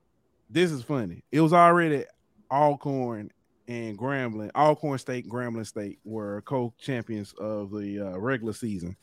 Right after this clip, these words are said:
Uh, where the head coaches were co-coaches of the year for the swat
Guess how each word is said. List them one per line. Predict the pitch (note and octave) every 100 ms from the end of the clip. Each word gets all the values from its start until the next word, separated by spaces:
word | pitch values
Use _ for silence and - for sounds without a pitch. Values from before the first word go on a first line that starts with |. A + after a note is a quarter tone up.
| _ - - - -
Uh, | A#2+ A#2+ A#2 A2
where | A#2 C3+
the | C3
head | C3+ D#3+ D3
coaches | E3+ G3 D3 C3
were | C3 B2 A#2 -
co-coaches | C#3+ C#3+ D3 D3 _ _ _ _ - D3+ C3 D3 C#3+
of | D#3 D#3
the |
year | F#3 A3+ F3 D#3+
for | - B2+
the | C#3
swat | C#3+ G3+ G#3